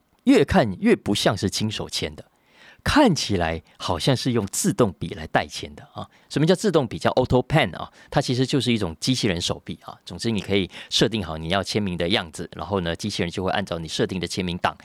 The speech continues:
去，去帮你签。刚开始出版社不承认哦，他说：“不是，不，不，不，不是用自动笔，是真的 Bob Dylan 他亲手签的。”可是后来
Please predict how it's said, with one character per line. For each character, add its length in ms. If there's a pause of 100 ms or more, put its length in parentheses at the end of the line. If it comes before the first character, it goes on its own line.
(200)
去， 200
去 140
帮 180
你 120
签。 280 (960)
刚 180
开 140
始 160
出 160
版 100
社 120
不 120
承 160
认 160
哦， 180 (280)
他 100
说 120 (100)
：“不 100
是， 120
不， 100
不， 160
不， 240
不 100
是 140
用 160
自 100
动 140
笔， 220
是 140
真 300
的 120
Bob 260
Dylan 340 (140)
他 100
亲 240
手 160
签 240
的。” 140 (720)
可 120
是 80
后 220
来 220